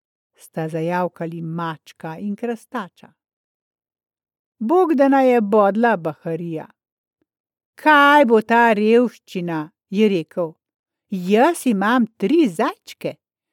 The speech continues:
dolgouhec, rdečeokec, kratkorepec jim je ime.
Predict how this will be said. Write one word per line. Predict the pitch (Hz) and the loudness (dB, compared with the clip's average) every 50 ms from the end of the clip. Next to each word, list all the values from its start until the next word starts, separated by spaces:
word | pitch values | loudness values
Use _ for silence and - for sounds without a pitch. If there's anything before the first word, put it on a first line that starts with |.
| _ _ _ | _ _ _
dolgouhec, | - 202 262 262 233 185 160 165 156 196 277 349 - - 427 440 - - - _ _ _ - | 0 4 4 4 4 4 0 -2 0 0 0 0 0 0 -2 -4 -4 -8 -16 _ _ _ -4
rdečeokec, | 214 208 214 190 220 202 185 - - 165 165 196 233 330 - - 427 415 403 - - _ _ _ _ | -2 -2 0 0 0 -2 -2 -2 -4 -4 2 2 2 2 2 -2 -6 -6 -6 -8 -16 _ _ _ _
kratkorepec | _ 202 233 269 262 _ - 359 349 359 370 349 302 - 226 185 - _ - _ _ _ _ _ _ _ _ _ | _ -2 -2 -2 -2 _ -2 -2 0 2 2 0 0 0 -4 -6 -6 _ -20 _ _ _ _ _ _ _ _ _
jim | - 196 196 190 185 | -8 -6 -4 -4 -4
je | 180 170 170 170 | -4 -4 -4 -4
ime. | 170 175 190 190 175 156 | -6 -4 -4 -4 -4 -6